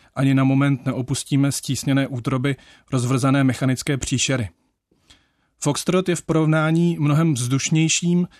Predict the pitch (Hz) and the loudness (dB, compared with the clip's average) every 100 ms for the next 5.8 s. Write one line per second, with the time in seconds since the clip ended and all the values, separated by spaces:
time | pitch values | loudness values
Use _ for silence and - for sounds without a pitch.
0 | _ 131 120 139 147 165 151 139 160 143 | _ -6 -2 -2 0 0 0 0 -2 -2
1 | 147 - 147 - 165 151 170 139 127 123 | -4 -4 -6 -4 -2 0 0 0 0 -2
2 | 127 123 147 - _ _ _ 131 131 160 | -4 -4 -6 -10 _ _ _ -4 -2 0
3 | 151 156 139 151 151 143 147 - 147 - | 2 2 2 0 0 0 0 -2 -4 -4
4 | - - 156 135 156 151 156 151 117 143 | -6 -6 -4 -2 -2 -2 -2 -6 -2 -2
5 | - 160 - 160 147 160 - 139 | -2 -6 -2 0 2 0 0 -4